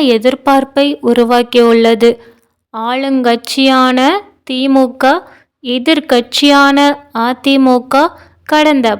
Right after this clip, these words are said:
பத்து ஆண்டுகளில் வளர்ச்சி அடைந்துள்ள நாம் தமிழர்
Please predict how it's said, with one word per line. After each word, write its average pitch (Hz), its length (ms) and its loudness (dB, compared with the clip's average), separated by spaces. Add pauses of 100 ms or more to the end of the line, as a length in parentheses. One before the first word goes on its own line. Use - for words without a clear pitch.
(120)
பத்து 220 420 -4 (220)
ஆண்டுகளில் 240 720 0 (220)
வளர்ச்சி 269 500 0
அடைந்துள்ள 233 680 0 (540)
நாம் 294 260 0 (140)
தமிழர் 240 480 0